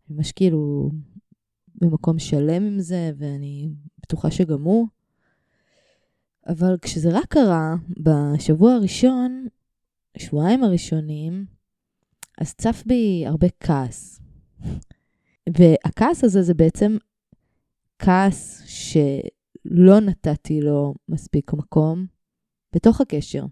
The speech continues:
חשבתי שיהיה לו מחיר גדול מדי, אז החנקתי אותו, למרות שהוא היה שם. ואז כשנפרדנו, פתאום היה לו מקום, וזה היה מין כעס כזה שאומר, "אני התפשרתי על עצמי כל כך הרבה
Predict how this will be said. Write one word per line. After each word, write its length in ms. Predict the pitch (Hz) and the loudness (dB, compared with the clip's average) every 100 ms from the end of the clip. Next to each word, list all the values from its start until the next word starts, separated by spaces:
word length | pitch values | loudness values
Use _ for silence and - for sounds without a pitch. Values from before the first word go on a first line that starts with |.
| _ _ _ _ _ _ _ _ _ _ | _ _ _ _ _ _ _ _ _ _
חשבתי 440 | - - 156 - | -4 0 0 0
שיהיה 220 | 175 170 165 | 0 4 4
לו 100 | 170 | 4
מחיר 440 | 156 - 190 165 - _ _ _ _ _ 160 | 0 0 0 -2 -6 _ _ _ _ _ -8
גדול 300 | 160 156 156 | -2 0 0
מדי, 220 | 165 151 | -2 -4
אז 240 | 143 143 | -4 -4
החנקתי 460 | 143 - 156 - 165 | -6 -4 -6 -4 -4
אותו, 240 | 151 143 - _ _ | -4 -4 -6 _ _
למרות 300 | 151 151 160 | -2 4 4
שהוא 160 | - 160 | 4 -2
היה 220 | 151 151 | -2 -6
שם. 200 | - 139 139 _ _ _ _ _ _ _ _ - - _ _ | -6 -8 -10 _ _ _ _ _ _ _ _ -20 -20 _ _
ואז 220 | 143 143 - | 0 0 -2
כשנפרדנו, 720 | - 160 135 190 262 233 - | -4 -4 0 2 2 2 2
פתאום 340 | 170 180 165 | 2 2 0
היה 180 | 151 147 | 0 -2
לו 200 | 151 147 | 0 -2
מקום, 540 | 147 - - 214 196 202 _ _ _ _ _ _ _ _ - _ _ _ - | -4 0 2 2 0 -10 _ _ _ _ _ _ _ _ -20 _ _ _ -4
וזה 580 | 139 156 143 147 147 151 | 2 4 4 0 0 0
היה 120 | 147 | -2
מין 160 | 156 160 | -4 -4
כעס 340 | 190 214 208 | -6 -6 -8
כזה 440 | - 175 147 156 160 | -4 -2 0 0 0
שאומר, 520 | - 143 143 147 139 143 135 | 2 0 0 -2 -4 -4 -4
"אני 180 | 139 139 | -4 -6
התפשרתי 560 | - - - 160 - | -4 -4 0 -2 -2
על 60 | 151 | -2
עצמי 240 | 143 143 143 | -2 -6 -2
כל 120 | 143 | -2
כך 220 | - - | -2 -4
הרבה 440 | 139 135 160 240 | -4 0 0 2